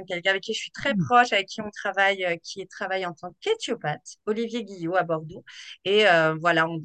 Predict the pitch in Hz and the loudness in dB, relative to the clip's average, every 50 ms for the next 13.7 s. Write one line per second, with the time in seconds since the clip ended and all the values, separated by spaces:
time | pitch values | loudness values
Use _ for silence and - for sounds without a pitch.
0 | - - 160 170 190 220 247 240 233 190 175 170 175 165 160 160 160 156 175 - | -6 -4 0 4 6 6 6 6 4 -2 -2 0 0 0 0 -2 -2 -6 -4 0
1 | 180 180 180 - - 214 196 175 - - 170 175 202 208 190 170 170 170 180 175 | 0 0 0 0 -6 -8 -8 -8 -8 -6 -4 -4 -4 -4 -6 -4 -6 -6 -6 -6
2 | 170 - 226 233 226 - - 254 262 269 - 226 202 190 185 _ - 180 170 - | -2 0 0 0 0 -2 -4 -4 -4 -4 -4 -6 -4 -4 -6 _ -10 -16 -8 -6
3 | 170 165 175 180 175 170 170 170 - 185 175 185 202 208 - - 175 170 165 160 | -4 -4 -4 -6 -8 -8 -8 -8 -6 -6 -6 -6 -6 -8 -8 -8 -8 -8 -6 -4
4 | 165 170 175 175 - - - 170 170 180 180 170 160 160 165 165 175 175 - - | -4 -4 -4 -4 -8 -4 -2 0 0 0 -2 -2 -2 -2 0 -2 -2 -4 -6 -6
5 | - 180 170 170 170 _ _ - - - - - - - - - 165 160 156 - | -4 -2 -2 -2 -4 _ _ -20 -20 -20 -20 -20 -20 -16 -10 -6 -4 -4 -4 -4
6 | - - 254 247 240 220 196 165 151 170 170 190 202 214 - _ - - 196 214 | -2 -2 0 2 2 0 0 -2 -4 -4 -4 -4 -6 -10 -12 _ -10 -6 -4 -2
7 | 226 233 214 185 170 160 151 147 143 143 147 147 156 151 _ _ - - 202 202 | -2 0 0 0 0 0 0 0 0 -2 -4 -8 -12 -14 _ _ -8 -8 -8 -8
8 | - - 165 151 151 _ - 240 240 240 240 - 262 254 226 208 190 180 175 165 | -6 -6 -4 -4 -4 _ -2 0 0 0 -2 -4 -4 -2 -2 -2 -4 -6 -8 -10
9 | 160 180 226 277 262 240 220 214 208 - - - 220 220 214 208 202 202 - - | -10 -8 -6 -4 -2 0 -2 -2 -2 -6 -6 -4 -4 -2 -2 -4 -4 -6 -10 -10
10 | 180 180 180 180 175 - - - 208 208 185 175 165 - _ _ - _ _ - | -8 -8 -8 -8 -8 -10 -10 -8 -8 -6 -4 -4 -6 -6 _ _ -20 _ _ -14
11 | - - 311 302 302 - - 262 254 240 - 226 226 220 - 214 190 180 180 180 | -6 -2 -2 0 -2 -2 -2 -4 -4 -2 -4 -8 -8 -4 -4 -6 -6 -4 -2 2
12 | 175 180 196 226 247 - _ _ _ - - _ _ _ _ - - - 254 247 | 4 4 4 2 0 -4 _ _ _ -20 -20 _ _ _ _ -10 -2 2 2 2
13 | 247 - 240 220 214 - - - - 208 208 208 202 202 | 2 2 0 -2 -2 -2 -4 -4 -4 -2 -2 -2 -2 -4